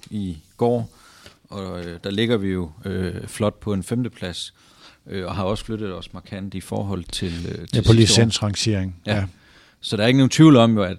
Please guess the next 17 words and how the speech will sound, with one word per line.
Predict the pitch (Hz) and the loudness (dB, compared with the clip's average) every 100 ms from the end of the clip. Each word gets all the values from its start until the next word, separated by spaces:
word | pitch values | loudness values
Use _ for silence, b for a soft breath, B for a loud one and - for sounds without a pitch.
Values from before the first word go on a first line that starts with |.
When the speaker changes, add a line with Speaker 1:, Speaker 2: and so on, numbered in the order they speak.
| - | -10
Speaker 1:
at | 95 92 | -12 -12
i | 110 | -14
forhold | 98 - 123 104 | -8 -2 0 -2
til, | 87 107 104 101 | -4 -4 -4 -6
at, | - 98 87 - | -8 -10 -12 -18
øh, | - 98 98 101 98 | -14 -12 -10 -12 -8
da | 98 | -6
Tony | - 117 123 | 0 2 2
kom | - 92 | 2 0
ombord, | 90 104 101 107 | 2 4 4 4
og | 95 87 | 2 -2
vi | 92 | -2
rigtig | 110 - | -2 -2
investerer | 98 92 - 98 | -4 -6 -6 -4
ind | 104 | -4
i | |
akademi, | 92 - 92 95 107 | -4 -6 -6 -4 -6